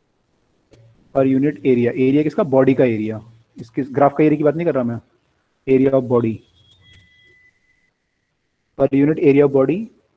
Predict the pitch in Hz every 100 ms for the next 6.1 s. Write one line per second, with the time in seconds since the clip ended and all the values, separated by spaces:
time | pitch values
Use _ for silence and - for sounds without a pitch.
0 | _ _ _ 113 107 139 170 202 214 _
1 | _ _ _ _ _ _ _ _ _ _
2 | _ _ _ _ _ _ _ 110 135 139
3 | 151 175 226 _ _ _ _ _ _ _
4 | _ _ _ _ _ _ _ _ _ _
5 | _ _ _ _ - 110 131 143 160 180